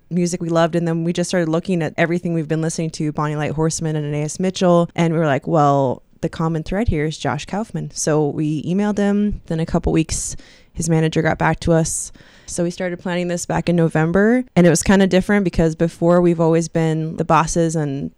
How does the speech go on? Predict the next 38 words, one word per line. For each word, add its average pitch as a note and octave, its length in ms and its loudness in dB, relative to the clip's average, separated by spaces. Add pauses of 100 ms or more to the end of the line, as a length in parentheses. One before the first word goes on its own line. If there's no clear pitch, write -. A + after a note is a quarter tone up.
just - 260 -4
driven E3+ 300 2
everything E3 340 -2
ourselves, D#3+ 540 -2
but D#3 160 0
we D#3 300 -4 (340)
chose D#3+ 320 -2
to - 140 -8
trust - 400 -4
him E3+ 240 -2
with D#3+ 240 -4
being D#3+ 320 -4
the D3+ 320 -4
producer. E3+ 480 -2
So E3+ 140 -6
he E3 340 -2
kinda E3+ 260 -2
just E3+ 320 -6
picked - 200 0
which F3+ 120 -4
song A3+ 220 4
we'd G#3 160 2
do. G3+ 320 4 (140)
We'd - 160 -6
record G3 280 2
it, F#3 200 0
then E3+ 100 -2
he'd E3+ 160 -4
kinda E3 300 -4
throw E3+ 240 0
stuff E3+ 280 0
on G3 220 2
it. F#3+ 160 2
And D#3 160 0
he B3+ 140 0
was B3 80 2
always C4 280 2
really F3 460 -6